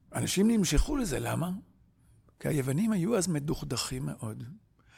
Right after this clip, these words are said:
וכל טרגדיה שהועלתה על הבמה העצימה את הדכדוך. עוד יותר דכדוך.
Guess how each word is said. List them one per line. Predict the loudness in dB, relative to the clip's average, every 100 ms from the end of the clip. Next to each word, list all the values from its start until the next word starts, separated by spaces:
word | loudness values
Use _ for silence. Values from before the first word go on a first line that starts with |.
| -20 _
וכל | -8 6 8 8
טרגדיה | 4 2 2 0 0
שהועלתה | 4 4 6 6 6
על | 6
הבמה | 2 4 4 4 -2 -16 2
העצימה | 4 6 6 4 6 4 4 4
את | 4
הדכדוך. | 6 6 6 4 6 4 2 -20 -20 -20 _ _ -18 -18 -20 -20 _
עוד | 8 12 12
יותר | 12 10 4
דכדוך. | 2 0 -2 -2 -4 -4 -12